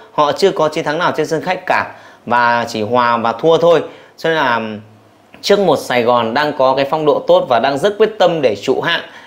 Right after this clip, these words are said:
thì ít nhiều Thanh Hóa cũng sẽ gặp cái, cái khó khăn trong cái cách đá phòng ngự phản công của Sài Gòn. Cho nên là trận đấu này thì, à, mình nghĩ rằng Thanh Hóa, ừm, sẽ không có được cái chiến thắng đậm như ở lượt đi nữa đâu. Có khả năng là sẽ chia điểm cùng với Sài Gòn ở vòng đấu này thôi.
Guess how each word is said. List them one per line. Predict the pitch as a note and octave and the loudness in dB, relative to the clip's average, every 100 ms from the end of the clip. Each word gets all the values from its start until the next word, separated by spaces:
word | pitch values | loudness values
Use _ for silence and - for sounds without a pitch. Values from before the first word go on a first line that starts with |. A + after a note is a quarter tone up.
| - - | -20 -6
thì | C3 B2+ A#2+ A#2 | 0 2 2 0
ít | A#3 G3+ | 0 2
nhiều | F3 C#3+ C3 | 4 4 2
Thanh | D#3 D3+ | -2 -2
Hóa | D3+ D#3 | -2 -4
cũng | F3 | -8
sẽ | - | -6
gặp | E3+ D3 - | -2 -2 -2
cái, | A#2+ B2 D3 - - - | 0 2 0 -6 -20 -10
cái | - C#3 | -6 0
khó | D3 D#3 | 2 2
khăn | G3+ F3+ | -2 -2
trong | E3+ E3 | -2 -2
cái | D3 | -2
cách | E3 F#3 - | -2 -6 -2
đá | C3 C#3 E3 | 0 0 -2
phòng | C3 | -4
ngự | A#2+ | -4
phản | - A2+ | -6 -6
công | G#2+ B2+ C3+ | 0 2 2
của | A#2 G#2+ | -2 -4
Sài | G#2 A#2 G#2+ | -4 -2 2
Gòn. | B2 A2 G#2 - - - | 2 0 -4 -14 -20 -8
Cho | - F3+ | 0 2
nên | E3 | 2
là | B2+ | -2
trận | B2+ | 2
đấu | B2+ | 2
này | C#3+ D3+ | 2 0
thì, | - A#2 A2 G#2 G#2+ - - - | -2 -2 -2 -4 -10 -20 -20 -8
à, | A2+ A2+ A2 A2 | -4 -2 -2 -2
mình | G#2+ G#2+ B2 B2 | -4 0 0 2
nghĩ | C#3+ F3 | 2 2
rằng | E3 C3+ B2+ | 0 0 -2
Thanh | D3+ C3+ | -2 0
Hóa, | B2 C3+ D#3+ D#3+ - - B2 | 0 -2 -4 -10 -20 -20 -10
ừm, | B2 B2 A#2+ A#2+ | -6 -4 -6 -4
sẽ | E3+ | -2
không | F3 F3 | 0 2
có | C#3 D#3+ | 2 2
được | C#3 | 2
cái | D#3 - | -2 -2
chiến | C#3+ C#3 | -2 0
thắng | C3 D3 F3 F#3 | -2 -2 -4 -2
đậm | E3+ - C#3+ | 0 0 0
như | D3 | 0
ở | |
lượt | A#2+ A#2+ | 2 2
đi | D#3+ | 2
nữa | D#3+ D#3+ | 0 2
đâu. | F3 D#3+ - - - | 4 4 0 -12 -4
Có | D#3 | -4
khả | D#3+ B2+ | -2 -4
năng | D3+ | -2
là | C#3+ | -4
sẽ | B2 D#3 | -4 -4
chia | D#3+ F3+ | -2 0
điểm | D#3 A2+ A#2 | 2 0 -2
cùng | A2+ | 0
với | B2 | 0
Sài | C3+ C3+ | 0 0
Gòn | A#2+ A2+ | 2 0
ở | G#2 | -2
vòng | A2 A2 | -4 0
đấu | A#2 | 0
này | C#3+ A#2+ | 0 2
thôi. | D3 D3 | 4 4